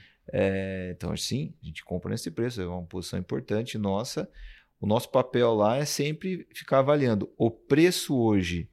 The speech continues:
é um preço que é pra você entrar dentro da empresa nesse preço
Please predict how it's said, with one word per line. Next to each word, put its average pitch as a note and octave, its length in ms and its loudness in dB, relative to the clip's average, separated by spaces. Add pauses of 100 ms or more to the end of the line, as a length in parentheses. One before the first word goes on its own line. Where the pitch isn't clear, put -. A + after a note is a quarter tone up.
(420)
é - 80 4
um A#2 100 6
preço G2+ 540 0
que - 180 -6
é F#2+ 40 -2
pra G2+ 180 -2
você G2 260 -4
entrar G2+ 720 0 (100)
dentro A2 200 2
da G#2 80 4
empresa F#2 400 -2
nesse F2+ 260 -4
preço D3 580 0